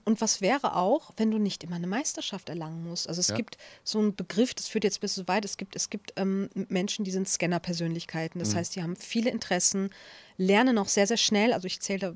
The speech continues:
Speaker 1: fix dazu, das habe ich aber erst in diesem Jahr wirklich begriffen.
Speaker 2: Mhm.
Speaker 1: Absoluter Gamechanger, lest euch das mal durch, dass du merkst, für manche ist es wichtig, die Meisterschaft zu erreichen.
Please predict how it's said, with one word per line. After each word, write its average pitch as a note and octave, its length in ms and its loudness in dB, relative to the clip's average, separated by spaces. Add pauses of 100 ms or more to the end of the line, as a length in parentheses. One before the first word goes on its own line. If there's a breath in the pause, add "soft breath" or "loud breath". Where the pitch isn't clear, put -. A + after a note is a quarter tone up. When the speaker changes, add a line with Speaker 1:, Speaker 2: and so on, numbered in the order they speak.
Speaker 1:
fix - 280 -8
dazu, G3+ 280 -4
das G#3+ 160 -2
habe F#3 100 -2
ich F#3+ 80 -6
aber F3 120 -4
erst - 180 -4
in G#3 80 -4
diesem A#3+ 280 8
Jahr F#3 220 4
wirklich F#3+ 260 -4
begriffen. A#3 520 -2 (160)
Speaker 2:
Mhm. G#2+ 180 0
Speaker 1:
Absoluter F#3+ 420 0
Gamechanger, G#3 720 0 (280)
lest F#3+ 300 -4
euch F#3 80 -8
das - 140 -10
mal F3+ 100 -4
durch, G#3 240 -2 (840 loud breath)
dass - 300 2
du - 80 -2
merkst, G#3 440 0 (760)
für - 120 -2
manche B3 280 4
ist A#3 100 0
es G#3 140 2
wichtig, - 260 -2
die - 120 -6
Meisterschaft F#3 580 -2
zu - 80 -8
erreichen. G#3 520 -4